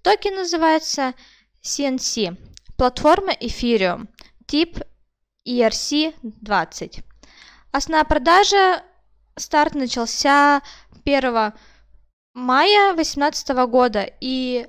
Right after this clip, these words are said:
закончится первого августа восемнадцатого года. В две тысячи восемнадцатом году произошло публичное представление о проекте, лицензирование проекта, разработка решений для различных юрисдикций, проведение и завершение сио.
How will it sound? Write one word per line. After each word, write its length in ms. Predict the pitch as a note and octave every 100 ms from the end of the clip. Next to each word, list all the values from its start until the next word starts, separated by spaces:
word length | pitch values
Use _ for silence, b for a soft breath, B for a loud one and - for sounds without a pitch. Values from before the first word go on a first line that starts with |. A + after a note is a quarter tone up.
| -
закончится 640 | A3+ A#3+ D#4+ D#4+ - C4
первого 480 | B3+ A#3+ A3 G#3+ G3+
августа 460 | - C4+ C#4 C#4 A3+
восемнадцатого 680 | A3 G#3+ G#3+ G#3+ - G#3+
года. 380 | G#3 G#3+ G3 - - _ _ B B _
В 100 | A#3+
две 20 |
тысячи 220 | C#4+ C4
восемнадцатом 480 | A#3+ - A#3 - A3+
году 200 | B3 F#4
произошло 460 | E4 B3+ A3+ - A#3+
публичное 440 | G#3+ A3+ C#4+ C#4
представление 500 | A3+ - A3+ A#3+ A#3+
о 60 | A3
проекте, 580 | - A3 G#3+ - G#3 b b
лицензирование 760 | A#3+ A#3 B3+ A#3+ D#4+ F4+ F4+ E4
проекта, 560 | E4 D#4+ D#4 - - C#4+ B B
разработка 640 | B3 A#3+ B3 A3+ A#3+ -
решений 400 | G#3+ G#3 A3+ G#3+
для 140 | G#3 G3+
различных 420 | G#3 A#3 G#3+ A3
юрисдикций, 760 | G#3 G3+ G3+ B3 E4+ - D#4+ D#4 B -
проведение 580 | A#3 A#3+ A3+ C#4+ D4 C4
и 120 | A#3
завершение 600 | G3+ G#3+ G3+ B3+ A#3 A3+
сио. 480 | - - G3+ F#3